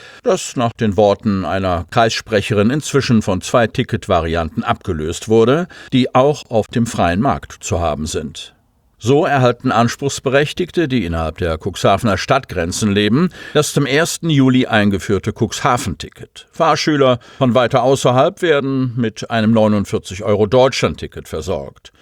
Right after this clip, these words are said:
Im zweiten Fall könne ihr Haus übrigens nicht auf wie auch immer geartete Rabatte zurückgreifen, fügte die Sprecherin hinzu.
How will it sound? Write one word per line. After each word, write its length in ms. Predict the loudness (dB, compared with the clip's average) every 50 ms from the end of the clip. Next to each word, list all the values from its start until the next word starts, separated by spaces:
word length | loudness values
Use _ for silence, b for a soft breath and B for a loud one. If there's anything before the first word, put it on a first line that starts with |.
| b b b
Im 200 | 2 2 2 0
zweiten 440 | 0 0 2 2 2 2 0 -2 -4
Fall 460 | -2 0 0 2 2 2 2 2 0
könne 320 | 0 0 0 2 2 2
ihr 200 | 2 2 2 4
Haus 300 | 4 4 4 2 2 0
übrigens 600 | -2 -2 0 0 0 0 2 2 2 0 0 -2 -2
nicht 540 | -2 0 -2 -2 -8 -10 -12 -14 -14 -12 -6 0
auf 460 | 2 2 2 2 0 -4 -8 -6 -2
wie 240 | 0 2 2 2 0
auch 160 | -2 -4 -2
immer 300 | 0 2 2 2 2 2
geartete 580 | 2 0 0 0 0 0 -2 -4 -6 -6 -4 -2
Rabatte 440 | -2 0 2 0 0 0 -2 -8
zurückgreifen, 840 | -6 -4 -2 2 2 2 2 2 2 4 4 4 2 0 -4 -8 -6
fügte 500 | -6 -6 -6 -6 -6 -6 -6 -6 -6 -8 -8
die 80 | -8 -8
Sprecherin 560 | -8 -6 -4 -4 -2 -2 -4 -6 -8 -6 -4
hinzu. 500 | -4 -4 -4 -4 -4 -6 -6 -8 -8 -16